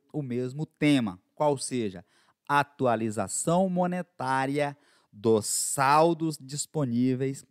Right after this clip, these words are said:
nas contas vinculadas do F G T S. Ele determinou a suspensão de todos os processos no Brasil até o julgamento final, o julgamento do mérito,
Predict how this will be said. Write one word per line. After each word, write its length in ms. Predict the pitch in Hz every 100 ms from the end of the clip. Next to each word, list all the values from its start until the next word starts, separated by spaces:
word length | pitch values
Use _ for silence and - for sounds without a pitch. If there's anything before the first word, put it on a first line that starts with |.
| -
nas 320 | 123 120 -
contas 580 | - 160 180 180 156 120
vinculadas 880 | 151 147 151 123 117 123 127 127 -
do 200 | 127 123
F 300 | 107 110 113
G 140 | 113
T 100 | -
S. 320 | 120 87 - _ _ _ _ _
Ele 160 | 113 117
determinou 680 | 107 165 - 160 147 131 131
a 60 |
suspensão 680 | 117 - - 120 104 - 135
de 120 | 139 120 _ _ _
todos 540 | 175 175 214 214 156
os 120 | 139 135
processos 880 | 131 113 - 113 107 104 - 98 -
no 200 | 110 107
Brasil 580 | 131 120 - 131 165 - _ _ _ _ -
até 760 | 151 - _ _ 180 175 214
o 140 | 202
julgamento 680 | 175 170 160 139 139 147 135
final, 560 | 117 - 170 117 123 151
o 60 |
julgamento 720 | 135 123 113 113 123 120 101 92
do 220 | 101 147
mérito, 520 | 127 127 139 151 147